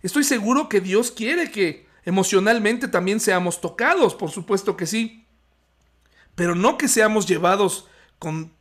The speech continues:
todas, eh, las emociones, porque acuérdese que el corazón es engañoso,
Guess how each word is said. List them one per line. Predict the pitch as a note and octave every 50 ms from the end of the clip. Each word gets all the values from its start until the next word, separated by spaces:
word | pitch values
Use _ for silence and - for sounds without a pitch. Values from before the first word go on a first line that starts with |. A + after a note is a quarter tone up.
| _ _ -
todas, | G#3 A3+ A#3+ B3 A3 A#3 - -
eh, | F3+ D#3+ D#3 D#3 D3+ D#3
las | D#3 D#3+ D#3 -
emociones, | D#3+ D#3 D#3 D3 - F#3+ F3 F#3+ A3 A3
porque | G#3+ G#3 - - G3
acuérdese | F3 - - G#3 A#3 A#3+ - C#4+ -
que | A3+
el | G3+ -
corazón | - F3+ D#3 D3+ - - F#3 F#3 G3+ A#3 A#3 - - - - - _ _ _ -
es | E3+ F#3 F#3 - G#3
engañoso, | G3 F3+ D#3+ D3 D3 D#3+ F3 F#3 G3+ F#3+ F#3+ - D3 B2 - _